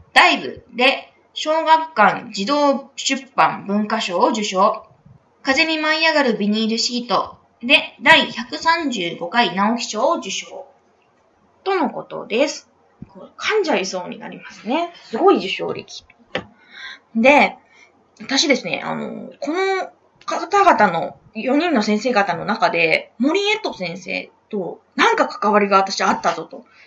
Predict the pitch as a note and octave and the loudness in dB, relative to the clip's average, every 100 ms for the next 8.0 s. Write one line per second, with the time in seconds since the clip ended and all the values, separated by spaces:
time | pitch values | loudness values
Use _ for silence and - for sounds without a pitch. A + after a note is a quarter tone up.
0 | _ _ - G4+ A#4 C4 A#3+ A#3+ - - | _ _ 2 4 4 -2 0 0 0 -2
1 | E2 D2+ - _ _ _ _ B3 G4+ D4+ | -2 -2 -6 _ _ _ _ -2 0 2
2 | A3+ - F#3+ F3 D#3 - F3 E3+ F#3 - | -2 2 0 0 -8 -12 -14 -12 -14 -10
3 | D#4 F4+ G4 F4+ A3+ A3+ A3+ B3+ - F3+ | 0 2 4 4 2 0 0 -2 -6 -8
4 | E3 G#3 - F3 E3+ F3+ F#3 F3+ E3+ A3+ | -8 -12 -8 -8 -6 -6 -4 -2 -4 -8
5 | _ _ _ _ _ _ _ - D4 F4 | _ _ _ _ _ _ _ -10 -4 -2
6 | F4+ D#4 G3+ F#3 F3+ D#3+ - - A2+ - | -2 -4 -4 -6 -10 -12 -10 -12 -12 -18
7 | - - - _ _ _ - G3 F#3 | -20 -18 -18 _ _ _ -14 -12 -12